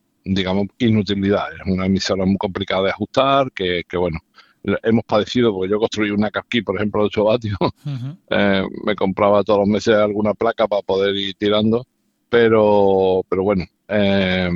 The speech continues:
Speaker 1: eran equipos ajust-, eh, que solamente tenían seis canales y,
Speaker 2: Ujú.
Speaker 1: y, bueno, después aparecieron ya los veintitrés canales y los cuarenta a partir del uno de enero del setenta y siete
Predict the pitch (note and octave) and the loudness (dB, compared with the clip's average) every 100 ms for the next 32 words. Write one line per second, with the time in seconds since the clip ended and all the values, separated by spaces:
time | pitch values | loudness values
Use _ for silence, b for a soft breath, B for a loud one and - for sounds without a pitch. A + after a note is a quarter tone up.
0 | E2+ F2+ _ _ _ _ _ _ _ - | -4 -6 _ _ _ _ _ _ _ -6
1 | F#2+ G2+ G2 G2+ G2+ A2 - - A2 - | -2 -2 -2 -4 -2 -2 -6 -6 -6 -6
2 | G2+ - - F#2+ G2 G2 F#2 F#2+ F#2+ - | -10 -4 -2 0 -2 -2 -2 -2 -2 -4
3 | G2 G#2 A2+ D3 C3+ C3+ C#3+ - F#2 F2 | -6 -2 0 2 2 0 0 -4 -8 -6
4 | E2+ C#2 C#2+ - F#2+ F#2 F#2 F2 - - | -8 -12 -16 -20 -12 -10 -10 -12 -14 -20
5 | _ _ F#2 G2 F2+ G2+ F#2+ F#2+ G2 G2 | _ _ -4 -4 -6 -4 -2 0 0 -2
6 | F#2 F#2+ F2+ F#2 - F#2+ G#2+ A2+ G2 - | -2 -6 -6 -8 -4 -4 -4 -4 -6 -4
7 | G2 F#2+ F#2 F2+ F2 F#2+ F#2+ F2+ F2+ F#2 | -6 -4 -6 -6 -4 -2 -2 0 -2 -2
8 | F#2 F#2 F2+ F2 G2 G2 G2 F#2+ - G#2 | -2 -2 -4 -6 -4 -4 -4 -4 -2 -2
9 | A2+ | -2